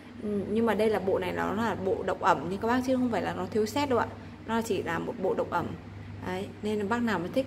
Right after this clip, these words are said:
thì các bác lấy ạ. Mã số một, bốn triệu năm trăm ạ. Tiếp theo mã số hai ngày hôm nay em xin giao lưu với các bác đó là một chiếc bình cắm hoa để bàn hoặc là mình trưng kệ ạ.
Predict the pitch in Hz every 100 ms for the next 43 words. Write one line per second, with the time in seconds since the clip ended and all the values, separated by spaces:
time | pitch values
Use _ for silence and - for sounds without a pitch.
0 | - - 208 240 226 180 220 - - -
1 | - - 226 - 208 233 208 - - -
2 | 185 202 262 208 208 202 226 214 - -
3 | - - - - - - - - 320 330
4 | 302 294 240 - 262 294 277 254 233 254
5 | 254 254 254 262 247 247 240 233 226 240
6 | 247 233 240 285 196 208 202 254 208 -
7 | - 240 196 185 180 208 254 254 247 220
8 | - - - - - 185 196 196 190 190
9 | 185 185 175 180 180 - 233 240 247 95
10 | 151